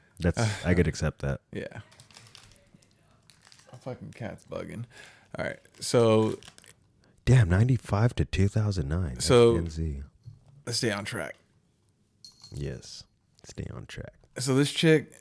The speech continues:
Speaker 2: uh, S-, uh, Sydney Sweeney, she
Speaker 1: Mm-hmm.
Speaker 2: also played on, like, The Handmaid's Tale and this other, like, a few other shit. Like, she's just getting her career off. She's, like, I think, like, twenty-four or some shit like that.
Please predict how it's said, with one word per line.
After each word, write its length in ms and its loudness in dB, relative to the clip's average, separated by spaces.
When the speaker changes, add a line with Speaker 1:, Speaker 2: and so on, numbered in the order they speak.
Speaker 2:
uh, 260 6
S-, 360 -2
uh, 240 2
Sydney 300 0
Sweeney, 420 0
she 200 0
Speaker 1:
Mm-hmm. 100 2
Speaker 2:
also 200 4
played 200 0
on, 80 0
like, 200 0
The 100 -4
Handmaid's 760 -2
Tale 720 2
and 280 -2
this 160 -4
other, 400 0
like, 160 -8
a 60 -6
few 220 -2
other 140 2
shit. 180 2
Like, 100 6
she's 160 -2
just 160 -4
getting 160 4
her 80 2
career 320 4
off. 180 -2
She's, 140 -8
like, 180 2
I 380 -20
think, 140 -2
like, 160 0
twenty-four 640 0
or 60 0
some 180 -4
shit 200 -2
like 180 -2
that. 340 0